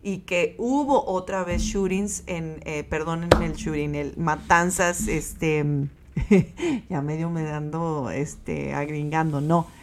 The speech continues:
la, las matanzas que hubo en Tampa, el pleno, en pleno Halloween, eh, dejando, según ellos, pues, dos personas muertas y dieci-, dieciocho heridos en Tampa, Florida. Em,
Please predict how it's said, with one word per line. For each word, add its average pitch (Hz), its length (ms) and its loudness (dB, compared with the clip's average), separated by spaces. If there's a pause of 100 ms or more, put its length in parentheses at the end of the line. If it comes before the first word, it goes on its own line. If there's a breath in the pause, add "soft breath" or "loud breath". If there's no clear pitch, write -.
(120)
la, 180 300 4
las 175 180 2
matanzas 180 460 0
que 185 140 2
hubo 180 380 4
en 165 220 2
Tampa, 214 460 4 (380 soft breath)
el 165 340 -2
pleno, 220 540 2
en 196 180 -2
pleno 208 280 0
Halloween, 226 520 0 (520 soft breath)
eh, 170 220 4
dejando, 180 800 0 (100)
según 160 360 -8
ellos, 165 240 -4
pues, 151 260 -6
dos 156 160 -4
personas 160 460 -8
muertas 156 560 -6
y 156 160 -4
dieci-, 151 440 -6
dieciocho 160 840 -4 (400 soft breath)
heridos 185 800 2
en 160 340 4
Tampa, 175 560 2 (100)
Florida. 175 560 4 (460 soft breath)
Em, 190 600 8